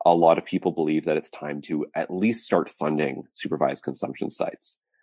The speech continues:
in a meaningful way, because we know that this is something that reduces harms in other jurisdictions, even though we don't have a whole lot of data out of the sites here in Saskatchewan quite yet.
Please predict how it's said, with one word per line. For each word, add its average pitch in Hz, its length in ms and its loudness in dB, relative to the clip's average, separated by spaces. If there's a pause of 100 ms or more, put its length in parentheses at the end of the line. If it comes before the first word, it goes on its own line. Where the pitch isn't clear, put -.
(160)
in 85 120 6
a 82 40 6
meaningful 78 640 4
way, 85 320 6
because - 440 -2
we 76 120 0
know 76 260 4
that - 160 -2
this 78 140 -6
is - 40 -6
something 71 280 -4
that 71 200 -4
reduces - 460 -6 (140)
harms - 280 -8
in 73 160 -4 (140)
other 71 220 -2
jurisdictions, - 920 4
even 78 240 0
though 73 240 2
we 78 100 4
don't 85 200 4
have 87 120 4
a 76 60 4
whole 82 260 6
lot 76 200 4
of - 100 -4
data 71 400 0
out - 80 -4
of - 80 -8
the - 80 -6
sites - 300 -2
here - 100 -6
in 131 60 -10
Saskatchewan - 560 -6
quite - 260 -10
yet. - 220 -8